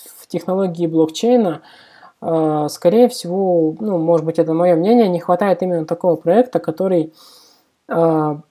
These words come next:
даст вот эту возможность вот эти вот многомиллионные транзакции в секунду проводить, и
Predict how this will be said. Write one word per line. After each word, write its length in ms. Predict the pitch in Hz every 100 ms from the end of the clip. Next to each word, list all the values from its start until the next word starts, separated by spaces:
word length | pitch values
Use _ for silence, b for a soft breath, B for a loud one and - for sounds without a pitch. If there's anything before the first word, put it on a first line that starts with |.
| _ _ _ _ _
даст 500 | 208 170 202 185 -
вот 140 | 160 180
эту 160 | 170
возможность 760 | 160 156 190 240 233 180 - -
вот 260 | 156 165 175
эти 180 | 175 165
вот 200 | 156 170
многомиллионные 760 | 170 165 165 170 175 170 156
транзакции 600 | 156 165 160 180 - 160
в 40 | 156
секунду 380 | 165 240 247
проводить, 760 | 226 180 170 165 165 156 - -
и 540 | 311 190 208 202 202